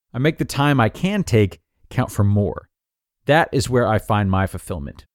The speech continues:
which is what I was unable to articulate to my extroverted parents when I was a child. I carefully picked and chose who I spent my time with. I cherished the moments I was in their presence.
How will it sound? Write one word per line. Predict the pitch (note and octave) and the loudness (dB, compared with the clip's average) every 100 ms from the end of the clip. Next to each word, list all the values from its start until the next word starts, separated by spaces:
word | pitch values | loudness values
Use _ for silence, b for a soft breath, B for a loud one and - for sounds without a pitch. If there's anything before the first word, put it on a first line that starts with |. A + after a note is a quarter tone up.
| - | -4
which | C#3 | -2
is | F3+ C#3+ | 0 2
what | C3+ E3+ | 2 2
I | C3+ | 2
was | D#3+ D#3+ A#2 _ _ _ | 2 0 -4 _ _ _
unable | F#3+ G#3 G#3 E3+ D#3+ | 0 0 2 2 0
to | - C3 | 2 4
articulate | A#2 - A#2 - G2+ F2+ C2+ | 4 2 -6 -2 -2 -2 -2
to | G#2 | 0
my | G2 | 0
extroverted | - - - G2+ F#2 F2+ | -2 -8 0 2 4 2
parents | - F#2+ E2+ E2+ - | 0 0 0 -2 0
when | F2+ | 2
I | E2 | 2
was | F2 F#2 | -2 -2
a | |
child. | F#2 F#2 C#2+ A#1+ - _ _ _ _ _ _ | -2 -2 -2 -8 -10 _ _ _ _ _ _
I | A2 | -10
carefully | - E3+ D#3+ D3 | 2 2 2 0
picked | C#3 - D#3 - | -2 -4 -6 -4
and | C3+ | -4
chose | A#2+ A#2 A#2+ A#2 | 0 2 2 2
who | - A#2 | 2 2
I | G#2+ | 2
spent | - A#2 | 0 -4
my | A2+ F#2+ | -2 -4
time | F#2 F2 F2+ | -4 -4 -4
with. | D2+ - - _ _ _ _ _ _ | -6 -12 -16 _ _ _ _ _ _
I | G#2 | -6
cherished | - - C#3+ C#3+ - | -4 0 2 2 0
the | A#2 | 0
moments | A2 G#2 A2+ G#2 | 2 2 0 0
I | G#2+ | 0
was | A#2+ G#2+ | 2 0
in | A#2 | 0
their | A#2+ | 0
presence. | A#2 C3 C#3 G#2 - - | 0 0 -2 -4 -10 -16